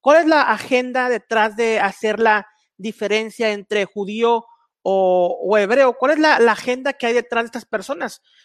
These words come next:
Pues obviamente, eh, el movimiento de raíces hebreas, el movimiento del que dicen, "No, no, no, es que no solamente son los judíos,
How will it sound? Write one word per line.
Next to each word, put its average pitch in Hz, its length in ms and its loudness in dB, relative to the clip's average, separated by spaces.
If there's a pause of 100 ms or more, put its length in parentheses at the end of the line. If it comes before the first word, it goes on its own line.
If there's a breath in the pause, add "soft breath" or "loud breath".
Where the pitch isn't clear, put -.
(120)
Pues 226 160 -8
obviamente, 262 480 2
eh, 214 680 2
el 208 80 2
movimiento 214 560 -4
de 240 120 2
raíces 190 340 -2
hebreas, 202 500 -4 (380)
el 208 160 -6
movimiento 220 500 -4
del 262 140 2
que 240 80 -2
dicen, 214 260 -4
"No, 285 160 0
no, 269 140 -4
no, 254 80 -2
es 226 100 -6
que 285 120 -8
no 269 100 -4
solamente 269 440 -2
son 247 200 -2
los 240 140 -6
judíos, 196 440 -6